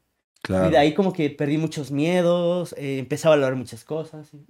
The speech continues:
Speaker 1: Qué bueno, qué bueno. Y también, ah, me imagino has estado leyendo a la mejor más y como cu-, cultivándote más, porque veo que estás como reflexionando mucho en el, "Le hago al otro, me estoy haciendo a mí
Speaker 2: Sí.
Speaker 1: mismo", y estás muy reflexivo.
Speaker 2: Lo-, los dos, Pau y yo, tenemos pláticas así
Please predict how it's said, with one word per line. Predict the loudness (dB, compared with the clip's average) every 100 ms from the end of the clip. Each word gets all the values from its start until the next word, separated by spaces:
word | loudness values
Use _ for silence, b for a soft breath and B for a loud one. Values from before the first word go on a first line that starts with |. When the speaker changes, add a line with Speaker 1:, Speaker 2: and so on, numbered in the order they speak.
| -20 _ _ _ _ _ _ _
Speaker 1:
Qué | 0
bueno, | 4 4 4 4
qué | 4
bueno. | 4 2
Y |
también, | -2 -2 0 -2
ah, | -2
me | -4
imagino | -4 -4 0 0 2
has | -2 -2
estado | -2 0 0 -2 B B B
leyendo | 0 2 4 4 2
a |
la | 2
mejor | 0 0 0
más | 2 4 4 4 2 0
y |
como | -4 -4
cu-, | -4
cultivándote | -2 -2 2 2 0 0
más, | -2
porque | -2 -2 0
veo | -2
que | -2
estás | -6 -4
como | -2 -2 -4 -6
reflexionando | -4 -4 -6 -6 -4 -2 2 2 4
mucho | 4 2 0
en | 0
el, | -2 B B
"Le | -6 2 4
hago | 6 6
al | 6 4
otro, | 2 2 2
me | 0
estoy | -2 0
haciendo | 0 -2 -4
a |
mí | -4
Speaker 2:
Sí. | -2
Speaker 1:
mismo", | 0 0 -2
y | -4 -6 -6
estás | -4 -4 0
muy | 0
reflexivo. | 0 -2 -4 -2 2 4 4
Speaker 2:
Lo-, | 4 4
los |
dos, | 6 6 6
Pau | 2
y | 4
yo, | 2
tenemos | 0 -2 0
pláticas | -2 -2 -4 -2 -2 -4
así | -8 -6 -6 -6 -8 -10